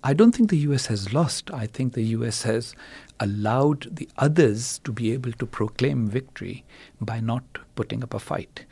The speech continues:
Uh, nothing has ever been done to deal with the, uh, constant back and forth of Taliban and their, uh, supplies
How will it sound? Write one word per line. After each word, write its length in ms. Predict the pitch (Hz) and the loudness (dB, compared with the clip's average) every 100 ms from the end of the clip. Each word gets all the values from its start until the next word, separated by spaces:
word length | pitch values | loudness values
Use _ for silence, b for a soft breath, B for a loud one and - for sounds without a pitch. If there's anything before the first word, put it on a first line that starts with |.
| B B B | B B B
Uh, 340 | 104 101 95 101 | -8 -4 -2 -2
nothing 420 | 104 120 - 135 | 0 0 2 2
has 200 | 123 120 | 2 0
ever 200 | 113 113 | 2 2
been 280 | 117 101 104 | 2 0 0
done 340 | 90 104 127 - B B B B | -2 -6 -10 -16 B B B B
to 100 | 107 | -6
deal 500 | 95 120 123 127 117 | -2 0 2 2 0
with 380 | 107 98 101 - - B B - | 0 0 -4 -10 -20 B B -8
the, 580 | 104 101 104 101 117 104 | -6 -4 -6 -6 -4 -4
uh, 140 | 101 - | -4 0
constant 600 | 120 135 - - 104 101 | 2 2 0 -2 -2 0
back 240 | 104 - | -2 -2
and 100 | 107 | -4
forth 400 | - 90 113 - - | -2 -2 -2 -6 -8
of 220 | 120 - | -8 -6
Taliban 640 | - 95 95 98 98 117 120 | -4 -2 -2 -4 -4 -2 -2
and 160 | 98 | -2
their, 380 | 95 98 101 113 | -2 -4 -6 -6
uh, 180 | 98 - | -6 -8
supplies 720 | - 107 - 85 95 147 - | -4 -4 -2 -4 -4 -8 -10